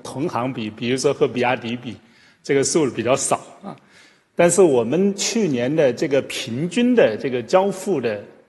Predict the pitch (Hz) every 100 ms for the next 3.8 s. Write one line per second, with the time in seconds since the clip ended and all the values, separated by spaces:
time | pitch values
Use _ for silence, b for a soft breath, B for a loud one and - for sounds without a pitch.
0 | _ - 139 - 220 220 202 143 117 -
1 | 117 - 113 117 b b b b _ -
2 | 120 147 156 143 120 - 165 147 131 175
3 | 185 117 - - 220 220 117 104